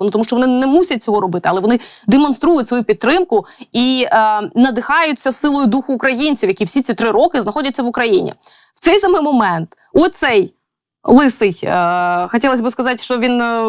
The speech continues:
ну, ви могли б подумати, що він з оон, але ні, це інший лисий. А, так от, він стоїть в студії і розказує про те, що от, е, Джо Байден не прийняв таке рішення, це ми за нього таке рішення прийняли.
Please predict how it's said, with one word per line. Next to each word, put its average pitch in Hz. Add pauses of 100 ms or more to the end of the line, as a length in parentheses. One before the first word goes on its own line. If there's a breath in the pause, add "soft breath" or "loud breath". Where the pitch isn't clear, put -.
(460)
ну, 208
ви 240
могли 240
б -
подумати, 233
що 226
він 226
з 196
оон, 330
але 254
ні, 226
це -
інший 190
лисий. 175 (360 loud breath)
А, 240
так 370
от, 269
він 339
стоїть 370
в -
студії 214
і -
розказує 226
про 233
те, 349 (540)
що 302
от, 277
е, 220
Джо 262
Байден 302
не 277
прийняв 240
таке 202
рішення, 196
це 302
ми 285
за 196
нього 247
таке 202
рішення 208
прийняли. 180